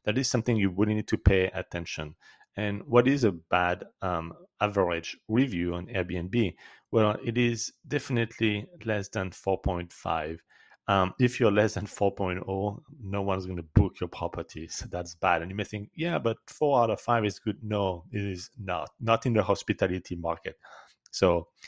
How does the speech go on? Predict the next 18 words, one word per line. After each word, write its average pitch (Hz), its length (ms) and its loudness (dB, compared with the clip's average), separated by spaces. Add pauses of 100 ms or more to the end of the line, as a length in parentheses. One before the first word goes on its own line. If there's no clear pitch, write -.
(200)
if 107 280 2
you 135 220 8
are 131 120 6
less 120 220 6
than 104 160 0
four - 260 4
point 127 240 2
five, 95 440 0 (540)
uh, 101 280 2
out 101 180 -2
of 104 120 -4
five, 98 560 -2
you 104 120 -8 (100)
gotta 120 220 2
pay 123 260 -4
attention 110 640 -2 (360)
to 104 440 2 (120)
the, 92 340 -2